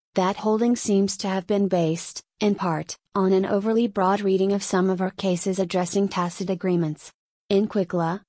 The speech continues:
the people suppressed a letter to the parole board on behalf of the testifying accomplice wherein the prosecutor conveyed the accomplice's extreme cooperation at the defendant's first trial. A specific defense request was made for that material at the retrial.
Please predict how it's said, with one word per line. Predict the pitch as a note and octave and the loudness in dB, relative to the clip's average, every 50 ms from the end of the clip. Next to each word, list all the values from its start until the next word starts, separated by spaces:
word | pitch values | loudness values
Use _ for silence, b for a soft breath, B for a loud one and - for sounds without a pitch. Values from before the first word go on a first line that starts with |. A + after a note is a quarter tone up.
| _ _ _ | _ _ _
the | - F#3+ | -4 -4
people | - - G#3 G3+ - B3 | -2 -2 -4 0 0 -2
suppressed | B3+ - - A#3 - - - F3+ F3+ - - - | -2 0 -4 -6 -4 -2 -2 -2 -2 -2 -4 -4
a | A3+ | -2
letter | G3+ F#3+ F3+ E3+ F3+ E3+ | 0 0 0 0 -2 -2
to | - G#3 F3+ | -2 -4 -4
the | F#3+ F3+ | -4 -4
parole | - - G3+ F#3+ F3 F#3+ G3 G#3 | -4 -2 0 2 2 4 2 2
board | G#3 - G3 F#3+ F3+ F#3+ | 0 0 0 0 0 2
on | F#3 F3+ | 2 2
behalf | F3+ F#3 E3 F3 F3+ E3+ F3+ F3 - | 0 0 0 0 0 -2 -2 -2 -4
of | - G3+ F3+ | -6 -4 -4
the | F3+ F3 | -4 -4
testifying | F3 - F#3 F3+ F3+ - - A3 G3 - F#3 F3 F3 F3+ F#3+ F#3+ | -2 -2 -2 -2 -2 -2 -4 -6 -2 0 0 2 2 2 2 0
accomplice | F#3 - - F#3+ F#3+ F3+ - F#3 F3 E3+ - - | -2 -2 -2 -2 -2 0 0 -2 -2 -2 -2 -2
wherein | G3 F3+ F3 F3 F3+ F3+ | -2 0 0 2 2 0
the | F#3 F#3 | 0 -2
prosecutor | F3 - G3 F3+ E3+ F3 - G3+ F3 - - F#3 F3 G3 F#3+ | -4 -2 -2 -2 -2 -2 -4 -4 -4 -2 0 0 2 0 -2
conveyed | G3 - G3+ G3 F3+ F#3 F3 F3+ F3+ F3 | -2 0 0 0 2 2 2 2 2 0
the | F#3+ F3 E3 | 0 0 0
accomplice's | E3 - F#3+ F3+ F#3 F#3 G3+ G3 - - F#3+ F3 - | -2 -2 -2 -2 0 0 -2 -4 -2 -2 -2 0 -2
extreme | F#3 - - - - G3+ F#3 F3 F3 F3+ | -2 -2 -2 -2 0 2 2 4 2 2
cooperation | - - G3+ F#3 F3+ - G#3 G3+ F#3+ F#3 F3+ - - F3 F3 - - | 0 0 0 0 0 0 0 0 0 0 0 0 -2 -2 -2 -2 -2
at | F3 E3+ | -4 -4
the | - F3+ | -2 -4
defendant's | F#3 F#3 - - G3+ F#3+ F3+ F#3 F#3 F#3 - | -4 -4 0 2 2 2 2 2 0 -2 -6
first | - - F#3+ F#3+ G3 - - - | -4 -2 -2 0 0 -2 -6 -4
trial. | - G3+ F3 E3 D#3+ D#3 D#3+ E3 - _ _ _ _ | -2 0 0 0 0 0 -2 -4 -8 _ _ _ _
A | F#3+ F3 | -6 -6
specific | - - G#3 F#3+ - - G3+ F#3 - A3 A3 | -4 -4 -4 -4 -2 -2 -2 -2 -2 -6 -4
defense | - A#3 - - G3+ F#3 F3+ F3 - | -4 -4 -4 -2 -2 -2 -2 0 -2
request | G3 F#3 - - F3+ E3+ - - - | -4 -4 -2 -2 -2 -2 -4 -4 -4
was | G3+ F#3+ F3+ | -4 -2 0
made | G3+ F3+ F3 F3 F3 E3+ | 0 2 2 2 0 -2
for | - - F#3+ F3 | -4 -6 -2 0
that | F3+ F3 F#3 - | 0 0 0 0
material | F#3 F#3 - - G#3+ G3+ F#3+ F3 E3 D#3 D#3 - - | -2 -2 0 0 2 4 4 4 4 2 -2 -4 -4
at | - F#3 - | -6 -4 -2
the | G3+ F#3 | -2 0
retrial. | F#3+ F#3+ F#3 F3 - - F3+ E3+ E3 D#3 D3+ D#3 | 2 0 0 0 -2 -2 -2 0 0 -2 -4 -6